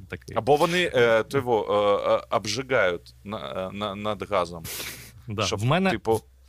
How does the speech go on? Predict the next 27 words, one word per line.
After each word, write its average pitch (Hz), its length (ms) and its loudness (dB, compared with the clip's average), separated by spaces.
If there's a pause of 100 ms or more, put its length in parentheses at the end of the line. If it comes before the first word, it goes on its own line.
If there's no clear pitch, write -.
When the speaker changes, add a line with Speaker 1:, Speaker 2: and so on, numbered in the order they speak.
(420)
Speaker 2:
обеззаразить. 101 840 0 (440)
Да, 110 120 2
Speaker 1:
в 104 80 0
Speaker 2:
є 113 60 0
Speaker 1:
мене 160 160 2
Speaker 2:
така 160 100 0
Speaker 1:
було 143 180 2
Speaker 2:
історія. 139 120 0
Speaker 1:
блюдо 139 340 0
з 101 120 -4
дитинства, 117 840 -2
це, 113 320 -2 (120)
е, 110 40 -10 (500)
наш, 110 420 -4
е, 120 40 -16 (180)
добрий, 107 640 -8
е, 98 180 -10
український 95 680 -8
борщ. 90 800 -10 (420)
І 104 60 -8
їв 98 460 -6
я 110 140 -6
його 101 480 -6
на 131 180 -6
сніданок, 95 680 -8 (360)
на 147 80 -4
обід 85 380 -10